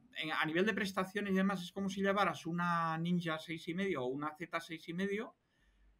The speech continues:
lo que pasa que más complicada, porque tiene, no tiene ni pedal, ni palanca de cambio, ni maneta de embrague, y eso hace algunas cosas más fáciles, por ejemplo, el tráfico urbano,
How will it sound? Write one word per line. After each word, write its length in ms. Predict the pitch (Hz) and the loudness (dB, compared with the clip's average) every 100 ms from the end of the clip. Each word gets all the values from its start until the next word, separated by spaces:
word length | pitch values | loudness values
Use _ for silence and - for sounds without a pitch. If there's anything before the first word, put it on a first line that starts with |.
| _ | _
lo 200 | - 185 208 | 6 8 8
que 80 | |
pasa 460 | 240 233 - 247 254 | 8 6 8 2 4
que 240 | 175 185 202 | 2 2 4
más 180 | 170 170 | 4 4
complicada, 640 | 175 160 135 120 110 151 | 2 0 -2 -4 -4 -6
porque 480 | 147 135 139 131 131 | -8 -8 -4 -2 -2
tiene, 400 | 151 156 156 151 151 | -2 -2 0 -2 0
no 140 | 160 | 2
tiene 320 | 170 160 131 | 4 4 2
ni 180 | 135 143 | 0 -4
pedal, 420 | 135 143 147 147 | -4 0 0 0
ni 80 | 147 | -2
palanca 320 | 139 156 151 | -2 -2 0
de 100 | 151 | -2
cambio, 280 | 165 185 147 | 0 0 0
ni 320 | 135 131 127 | 0 2 2
maneta 320 | 127 135 139 160 | 0 -2 -2 -4
de 60 | |
embrague, 480 | 160 175 202 220 277 | -2 2 4 2 -4
y 120 | 156 170 | 2 2
eso 380 | 185 202 240 - _ _ - | 4 2 0 -6 _ _ 0
hace 220 | 156 190 | 4 6
algunas 380 | 190 196 180 - | 8 6 4 0
cosas 320 | 185 143 143 | -4 -4 -2
más 180 | 175 - | -4 0
fáciles, 520 | - 208 214 247 - | -2 0 -2 -4 -8
por 140 | 165 | -12
ejemplo, 260 | - 165 135 | -6 -4 -2
el 60 | 131 | -2
tráfico 320 | 139 160 165 | -4 -2 0
urbano, 480 | 165 196 202 269 | 6 6 6 2